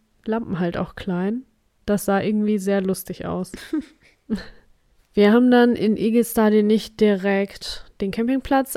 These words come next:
Speaker 1: angesteuert, sondern sind erstmal einkaufen gegangen im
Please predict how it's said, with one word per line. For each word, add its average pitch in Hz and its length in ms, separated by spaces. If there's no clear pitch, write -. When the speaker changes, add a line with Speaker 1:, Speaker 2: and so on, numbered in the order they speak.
Speaker 1:
angesteuert, 233 1000
sondern 214 640
sind 196 120
erstmal - 320
einkaufen 190 600
gegangen 202 520
im 202 380